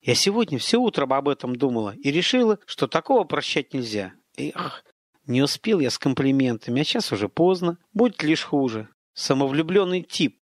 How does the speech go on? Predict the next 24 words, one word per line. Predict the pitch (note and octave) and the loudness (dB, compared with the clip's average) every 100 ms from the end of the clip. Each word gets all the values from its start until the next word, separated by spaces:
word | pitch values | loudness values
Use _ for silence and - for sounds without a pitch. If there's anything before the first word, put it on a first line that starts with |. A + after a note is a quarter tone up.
| _ _ - | _ _ 0
Мужлан, | F3 D#3+ B2 E3 F#3+ C#3 | 0 2 0 2 2 0
не | |
способный | C#3+ - D#3 F3 D3+ C#3 | -4 -2 -2 -2 -2 0
подумать | D3 D3 D3+ D#3+ | 0 0 -2 -2
о | D3+ | -2
будущем. | D#3 A#2+ - A#2 G2+ _ _ _ _ | -2 -4 -6 -10 -12 _ _ _ _
Хуже | - F#3+ D#3 C#3+ | 0 2 2 0
и | |
так | C#3+ A#2+ A2 | 0 -4 -4
будет. | G#2+ F#2+ - _ _ _ | -8 -8 -12 _ _ _
Остается | - - E3 G3 - | -8 0 0 0 -4
последнее | C#3+ A2+ C#3+ C3+ | -6 -4 -2 -2
средство. | B2 A2 G2 - G#2+ G#2 _ _ _ _ _ _ _ _ _ | -4 -6 -8 -10 -14 -16 _ _ _ _ _ _ _ _ _
Не | C#3+ | -4
прощу | D3+ D#3+ - - E3 | 0 -2 -2 -2 -2
тебя, | G#2+ G#2+ | -2 -4
Ролд. | G2 F2+ - | -4 -8 -12
Все, | - - C3+ - _ | -4 0 0 -2 _
прощай. | - C#3+ - A2 F#2 _ _ _ _ _ _ _ _ _ _ _ - | -8 -6 -4 -4 -6 _ _ _ _ _ _ _ _ _ _ _ 0
Глаза | F#3+ F#3 F#3+ | 2 2 -2
Виктора | D#3 - C3+ | -4 -2 -2
вмиг | C3 C3 | 0 -2
сделались | A#2 A#2+ A2+ A2 - | 0 0 0 -2 -6
печальными, | A2 - G3+ G#3+ F#3 F3 D#3+ | -4 0 0 0 -2 -2 -4